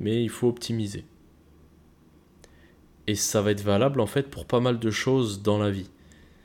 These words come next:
Et c'est là où je voulais rebondir un petit peu sur, euh, sur ce que disait Corentin, et que je vais rebondir avec l'hypersensibilité.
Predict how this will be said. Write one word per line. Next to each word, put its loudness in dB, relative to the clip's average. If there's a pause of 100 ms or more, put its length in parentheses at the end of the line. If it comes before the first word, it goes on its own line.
(460)
Et -4
c'est 0
là 6
où 4
je -2
voulais 0
rebondir 0
un -2
petit -6
peu -4
sur, -6
euh, -6 (300)
sur -12
ce -12
que -6
disait -4
Corentin, -6 (160)
et -8
que -10
je -10
vais -2
rebondir -4
avec -6
l'hypersensibilité. -6